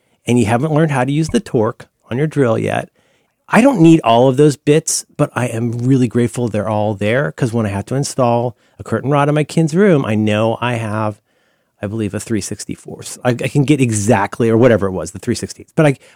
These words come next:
whatever it says, I got the, I got the, I got, I got the drill, I got the adapter, uh, I, I got everything I need here.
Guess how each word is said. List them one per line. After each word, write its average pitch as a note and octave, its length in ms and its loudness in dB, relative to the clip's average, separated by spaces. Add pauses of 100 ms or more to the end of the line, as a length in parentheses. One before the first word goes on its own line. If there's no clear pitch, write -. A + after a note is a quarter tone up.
whatever A3 340 6
it C#4+ 100 4
says, C4 320 4 (120)
I B2 100 2
got A#2 220 2
the, - 220 -8
I - 60 0
got A#2 140 0
the, G#2 100 -4 (140)
I C3 100 0
got, A2 220 -4
I G#2+ 60 -6
got G#2+ 140 -2
the F#2+ 60 -8
drill, A#3+ 360 4 (440)
I - 60 0
got - 160 2
the G#2+ 80 -2
adapter, A#3+ 520 2 (440)
uh, - 40 0 (360)
I, C3 80 -8
I C#3+ 60 -2
got C#3+ 160 6
everything G#3 260 4
I F#3+ 80 6
need A2+ 180 0
here. F2+ 180 -14